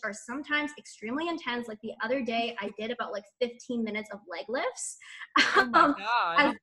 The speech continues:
Speaker 1: part of a kriya. <laughs> Yeah, my abs were on fire the next day. Um,
Speaker 2: <laughs>
Speaker 1: but <laughs> we often say that, like, the navel point is basically your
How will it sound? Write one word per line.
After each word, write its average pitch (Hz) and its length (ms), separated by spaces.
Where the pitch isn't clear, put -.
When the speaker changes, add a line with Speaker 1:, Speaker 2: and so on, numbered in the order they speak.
Speaker 1:
part 320 120
of - 120
a 262 60
kriya. 285 460
<laughs> - 80
Yeah, 359 260
my 302 240
abs 294 320
were 285 120
on 262 400
fire 254 380
the 240 100
next 208 320
day. 247 380
Um, 262 280
Speaker 2:
<laughs> 233 140
Speaker 1:
but 285 260
<laughs> - 260
we 349 200
often 330 800
say 277 260
that, 254 200
like, 240 140
the 247 80
navel 254 500
point 220 380
is 226 160
basically 240 400
your 247 180